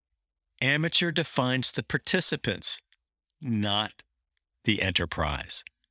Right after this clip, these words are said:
That is just breathtaking. And that is the profound hypocrisy that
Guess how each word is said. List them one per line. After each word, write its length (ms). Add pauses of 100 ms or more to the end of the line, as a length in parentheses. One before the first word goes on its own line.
(400)
That 240
is 220
just 560 (160)
breathtaking. 720 (180)
And 140
that 180
is 240 (500)
the 220
profound 760
hypocrisy 1120 (160)
that 380